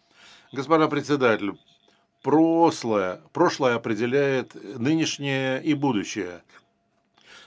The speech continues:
Очевидно, что техническая и военная монополия нескольких государств не будет продолжаться вечно.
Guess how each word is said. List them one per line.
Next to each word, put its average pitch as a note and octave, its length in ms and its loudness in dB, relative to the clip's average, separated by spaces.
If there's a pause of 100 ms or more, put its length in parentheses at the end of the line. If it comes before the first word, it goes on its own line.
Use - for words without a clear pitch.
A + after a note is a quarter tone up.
Очевидно, C3+ 960 -2
что C3 640 2 (460)
техническая D3+ 800 -4
и A#2+ 40 0
военная C3 480 0
монополия B2 640 0
нескольких A#2+ 640 -2
государств B2+ 640 -2
не C#3+ 220 -4
будет D3 480 2
продолжаться C3 720 0
вечно. B2 560 -4